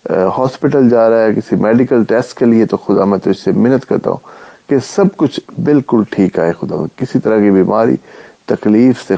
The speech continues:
خداوند ان کو نجات دے۔ رستے میں ہی خداوند تو ہیل کر دے، جب ڈاکٹر چیک کرے تو سب کچھ کلیئر آئے خداوند۔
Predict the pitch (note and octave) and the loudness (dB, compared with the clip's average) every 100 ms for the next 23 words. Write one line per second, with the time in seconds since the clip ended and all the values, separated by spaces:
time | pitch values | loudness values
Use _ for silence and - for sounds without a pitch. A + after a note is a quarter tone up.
0 | - - E2+ D#2 - G2 F#2 F#2 E2+ E2+ | -2 -2 -2 -4 -8 -8 -2 -2 -2 -4
1 | D#2+ D#2 - - _ _ _ _ _ _ | -6 -8 -14 -20 _ _ _ _ _ _
2 | _ _ - - - A#2 - - D#3+ D3 | _ _ -20 -10 -2 -2 -2 0 2 2
3 | B2+ A2+ G#2 F#2+ F#2+ G2 - F#2 F2+ D#2 | 2 2 2 2 0 -2 0 -2 0 -4
4 | C2 C2+ - _ - - - G2 G#2+ A2 | -6 -10 -18 _ -20 -14 -2 0 0 0
5 | A#2+ - C3+ C3+ C3 B2+ A#2 - D#3+ D#3+ | -2 0 -4 0 0 2 0 -2 -4 -2
6 | D#3 C#3+ - F#2+ F#2+ F2+ D2+ C#2+ - - | -2 -4 -2 2 2 2 0 -4 -10 -10
7 | - A2+ | -10 -12